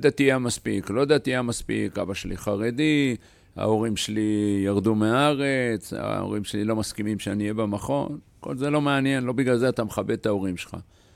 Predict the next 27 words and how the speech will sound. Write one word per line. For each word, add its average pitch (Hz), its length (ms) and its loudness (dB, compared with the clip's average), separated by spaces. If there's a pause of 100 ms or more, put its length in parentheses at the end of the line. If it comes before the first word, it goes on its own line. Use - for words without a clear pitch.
(140)
אתה 95 100 -6
מכבד 110 340 6
את - 80 2
ההורים 113 380 8
שלך - 200 -2 (140)
כי 110 160 0
הם 139 80 0
צינור 113 500 4
החיים 82 340 0
שלך. - 180 -14 (1400)
כי 101 180 0
דרכם 107 480 8
השם 135 280 2
בחר 139 340 4
לתת 117 300 2
לך - 100 -2
את - 100 -2
החיים. 85 360 -4
מה 127 120 2
הם 127 120 0
עשו 135 280 0
אחרי 143 340 2
זה? 101 240 -2 (440)
הבחירות 107 520 2
שלהם, 113 480 0
הפערים 113 560 2
ביניכם, 107 580 -4